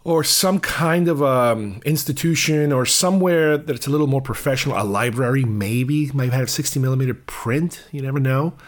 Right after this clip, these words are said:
But, uh, schools is really what really, uh, I could kind of picture them, uh, being more in that, in that realm, in that format. But for home viewership, you know, not everybody had a sixteen millimeter projector.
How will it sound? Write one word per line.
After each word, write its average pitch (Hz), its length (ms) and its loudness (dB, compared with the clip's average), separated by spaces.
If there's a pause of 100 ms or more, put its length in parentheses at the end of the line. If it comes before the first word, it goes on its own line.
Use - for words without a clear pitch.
(240)
But, - 140 -8
uh, 98 320 -10
schools 208 380 0
is 135 120 0
really 127 220 0
what 104 160 -2
really, 98 420 -2
uh, 60 280 -8 (440)
I 117 100 -6
could - 180 -8
kind 110 160 -6
of 95 100 -8
picture - 320 -6
them, 101 340 -6
uh, 85 160 -12
being 104 300 -4
more 110 300 -2
in 104 80 -2
that, 98 340 -4
in 107 140 -6
that 90 180 -2
realm, 98 500 -2
in 104 60 -8
that 101 160 -4
format. 127 600 -2 (300)
But 123 120 -4
for 139 140 -2
home 233 500 0
viewership, 104 680 -4 (440)
you 165 80 -4
know, 131 140 0
not 254 160 0
everybody 143 320 2
had - 160 -8
a - 40 -6
sixteen 131 360 -4
millimeter 120 340 0
projector. - 800 -4